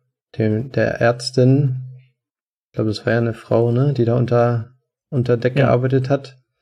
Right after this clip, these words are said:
Speaker 2: Genau.
Speaker 1: Der hat da ein bisschen über die Schulter geguckt und, ähm,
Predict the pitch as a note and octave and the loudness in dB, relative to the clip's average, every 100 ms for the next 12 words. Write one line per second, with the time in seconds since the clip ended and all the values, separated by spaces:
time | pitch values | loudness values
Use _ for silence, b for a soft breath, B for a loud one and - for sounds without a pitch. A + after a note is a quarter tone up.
0 | - A#2+ A2+ A2+ A#2 A2+ A2+ A#2+ A2+ A2+ | -6 -4 -4 -6 -2 0 2 2 4 2
1 | - B2 A#2+ A#2 A#2 C3 C3 C3+ B2+ - | 2 2 2 2 0 0 2 4 2 0
2 | C3 - - - _ _ _ _ _ _ | -4 -4 -16 -20 _ _ _ _ _ _
3 | _ - A#2 A2+ A#2 A2+ - A#2 A2 G#2+ | _ -4 0 2 0 -2 -6 0 2 2
4 | G#2+ A2 G#2+ G#2+ G#2 | 2 0 0 -4 -8